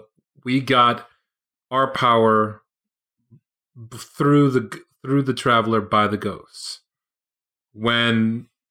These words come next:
the Traveler gets attacked, even though it's dormant, it's still, um, still there. It's, it's a source of light s-, or whatever you, power you wanna call this. So,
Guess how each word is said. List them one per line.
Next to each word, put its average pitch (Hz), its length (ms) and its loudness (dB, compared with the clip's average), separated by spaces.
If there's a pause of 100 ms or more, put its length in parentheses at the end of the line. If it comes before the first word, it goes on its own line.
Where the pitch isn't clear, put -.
(120)
the 117 60 -12
Traveler 131 440 2
gets 107 240 -2
attacked, - 960 -2 (720)
even 143 260 0
though 139 160 4
it's 117 240 -2
dormant, 113 720 0 (180)
it's 120 200 -12
still, 123 800 0
um, 107 580 0 (720)
still 131 320 -2
there. 117 240 0
It's, - 240 -8
it's - 220 -14
a 113 60 -6
source 123 520 -4 (800)
of 101 200 -4
light 110 600 -2 (360)
s-, - 160 -20
or 110 220 0
whatever 110 440 2
you, 110 220 -4 (100)
power 117 300 0
you 107 120 -2
wanna 107 160 0
call 117 300 0
this. 82 440 -12 (600)
So, 123 640 2